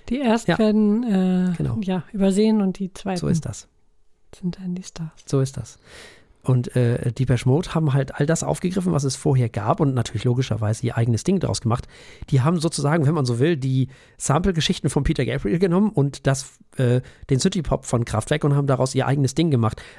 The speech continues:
Speaker 2: Ziemlich bekannt dürfte, äh, so People Are People, ne?
Speaker 1: Hm.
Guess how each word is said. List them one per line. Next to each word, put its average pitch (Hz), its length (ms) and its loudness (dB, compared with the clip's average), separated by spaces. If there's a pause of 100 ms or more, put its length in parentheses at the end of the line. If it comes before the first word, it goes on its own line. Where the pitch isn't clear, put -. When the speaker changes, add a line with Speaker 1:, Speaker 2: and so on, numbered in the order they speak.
Speaker 2:
Ziemlich 131 240 0
bekannt 110 340 0
dürfte, 107 360 2 (300)
äh, - 100 0
so 110 100 2
People 175 260 2
Are - 80 2
People, 110 300 2
ne? 226 160 4 (1080)
Speaker 1:
Hm. 220 180 0